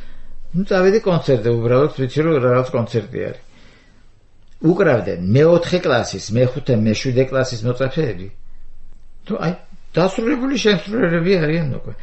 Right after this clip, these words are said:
ტექნიკაზე აღარაა ლაპარაკი იქა. იქა უკვე სახის გახსნაზე. მშვენიერი, ისეთი ბავშვები ყავს, დღან-დღან,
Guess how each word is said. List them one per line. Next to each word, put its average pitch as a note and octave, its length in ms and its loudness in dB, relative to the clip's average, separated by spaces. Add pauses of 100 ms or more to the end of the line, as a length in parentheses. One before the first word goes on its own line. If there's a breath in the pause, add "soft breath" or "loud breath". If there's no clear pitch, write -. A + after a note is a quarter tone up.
(320 loud breath)
ტექნიკაზე A3 600 2
აღარაა F#3 380 4
ლაპარაკი G#2+ 540 -2
იქა. - 280 -10 (720)
იქა D#3 240 -2
უკვე A3 200 4
სახის F3+ 540 0
გახსნაზე. C#3 680 -2 (1120 soft breath)
მშვენიერი, G#3 560 4 (440 loud breath)
ისეთი G3+ 380 2
ბავშვები F3+ 400 4
ყავს, C3+ 180 0
დღან-დღან, D3 400 0